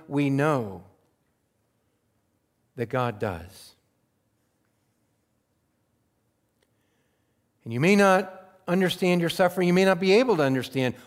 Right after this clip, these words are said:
why this is happening, but you can under this, understand the story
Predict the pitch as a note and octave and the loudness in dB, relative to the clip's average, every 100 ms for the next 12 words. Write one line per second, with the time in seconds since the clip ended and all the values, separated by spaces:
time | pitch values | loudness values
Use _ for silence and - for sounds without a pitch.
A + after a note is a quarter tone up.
0 | - D3+ G#3 G3+ F#3 F3+ E3+ D3 E3+ D#3+ | -10 -2 0 0 0 -4 -8 -6 -4 -4
1 | B2 G#2 F#2+ F#2+ _ _ _ _ _ _ | -8 -12 -12 -18 _ _ _ _ _ _
2 | C#3+ C#3+ C#3 F3+ F#3+ F3 D#3 C3+ B2+ - | -8 -8 -8 -2 0 0 0 -2 -6 -8
3 | - E3 E3+ C#3 - D3+ C3+ B2 - - | -6 -2 -2 -4 -4 -4 -2 -6 -10 -8
4 | D#3 C#3 A2+ G2+ G2 | -4 -2 -2 -4 -8